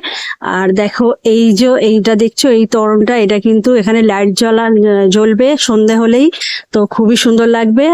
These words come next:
আর তোমরা যদি সন্ধে পর্যন্ত কাটাতে চাও, তোমরা মন্দিরেও অপেক্ষা করতে পারো, নাহলে একটু এই আশপাশ থেকে ঘুরে আসতে পারো, তো তোমাদের সময়টাও কেটে যাবে। নাহলে কিন্তু এই যে আমি দেখালাম যে বসার জায়গাটা, তো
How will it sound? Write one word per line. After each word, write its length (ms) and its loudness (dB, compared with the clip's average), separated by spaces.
আর 80 -4
তোমরা 260 2
যদি 200 2
সন্ধে 340 0
পর্যন্ত 260 2
কাটাতে 380 -2
চাও, 200 0
তোমরা 280 0
মন্দিরেও 560 2
অপেক্ষা 380 -2
করতে 280 -2
পারো, 240 0
নাহলে 320 0
একটু 160 -2
এই 100 2
আশপাশ 340 -4
থেকে 240 0
ঘুরে 240 0
আসতে 300 -4
পারো, 220 0
তো 100 0
তোমাদের 340 0
সময়টাও 520 0
কেটে 220 0
যাবে। 260 2
নাহলে 300 0
কিন্তু 300 2
এই 200 2
যে 120 2
আমি 160 2
দেখালাম 460 0
যে 180 2
বসার 400 -2
জায়গাটা, 460 0
তো 80 0